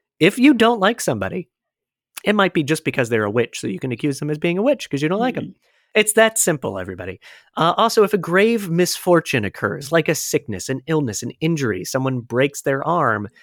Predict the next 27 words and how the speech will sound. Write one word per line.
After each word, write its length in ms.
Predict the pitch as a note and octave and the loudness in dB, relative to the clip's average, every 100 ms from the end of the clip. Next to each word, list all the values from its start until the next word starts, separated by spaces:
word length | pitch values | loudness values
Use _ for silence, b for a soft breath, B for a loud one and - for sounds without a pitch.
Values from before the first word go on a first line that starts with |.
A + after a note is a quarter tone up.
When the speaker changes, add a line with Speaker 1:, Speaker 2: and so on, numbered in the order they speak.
| b b - | b b 0
Speaker 1:
if 180 | D3 - | 2 4
they've 200 | G3 B2+ A2 | 2 2 0
recently 520 | G3+ - G#3 F3 E3+ | 0 0 -6 -4 -2
been 220 | C3 D3 | 0 0
around 560 | D#3 C#3 D3+ G3 A3 D#3 | 0 0 0 0 -4 -6
somebody, 680 | - G#2 E2+ E2+ E2+ D#3 - _ _ _ _ _ _ _ - _ _ _ | -4 -6 -6 -10 -8 -8 -10 _ _ _ _ _ _ _ -20 _ _ _
that 260 | D#3+ E3+ - | 0 0 2
person 380 | E3+ D3+ D#3 C#3+ | 0 2 0 0
that 120 | C3 | 0
was 160 | C3 | 0
recently 380 | B2 A#2+ A#2+ A2 | 0 -2 -2 -4
around 220 | G#2+ A2 A2 | -2 -4 -4
them 120 | G2+ | -8
was 100 | G2 | -8
probably 280 | B2+ A2 A#2 | -4 -2 0
a 60 | |
witch 340 | G#3 F#3+ - - | 0 -2 -4 -10
because 300 | - A2 - | -8 -6 -6
soon 220 | A#2 G#2+ | -8 -8
afterwards 460 | G2+ - A2+ A#2 | -8 -8 -6 -6
you 80 | B2 | -4
got 220 | B2+ B2+ | -4 -4
sick 300 | - C#3 C#3 | -4 -4 -4
or 40 | C#3+ | -2
you 160 | C#3+ D#3 | 0 0
injured 260 | G3 C#3 | -2 -4
yourself. 320 | F#3 - A2+ | -6 -8 -12